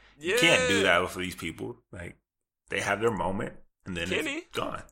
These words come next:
Speaker 2: Not these people, yeah.
Speaker 1: Kendrick,
Speaker 2: But I mean
Speaker 1: yeah, Drake. Those are different people. Those are obviously the top tier guys. But this new wave of, like,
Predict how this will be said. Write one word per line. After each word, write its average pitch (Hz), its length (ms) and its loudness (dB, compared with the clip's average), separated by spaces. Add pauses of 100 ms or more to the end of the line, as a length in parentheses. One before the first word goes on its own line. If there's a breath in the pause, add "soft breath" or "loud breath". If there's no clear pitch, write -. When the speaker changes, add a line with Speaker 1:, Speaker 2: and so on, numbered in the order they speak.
(600)
Speaker 2:
Not 135 260 -2
these 147 200 -8
people, 117 280 -12
yeah. 123 200 -4 (500)
Speaker 1:
Kendrick, 160 400 2
Speaker 2:
But - 60 0
I 117 40 4
mean - 100 2
Speaker 1:
yeah, 69 220 2 (100)
Drake. 143 280 4
Those 139 180 4
are 120 40 4
different 131 300 2
people. 151 300 -2
Those 110 240 2
are 104 180 12
obviously 98 260 -4
the - 80 -10
top 101 260 4
tier 98 180 -4
guys. 95 300 0
But 87 140 -10
this 95 180 -10
new 101 200 -6
wave 95 280 -2
of, 92 80 -10
like, 90 200 -10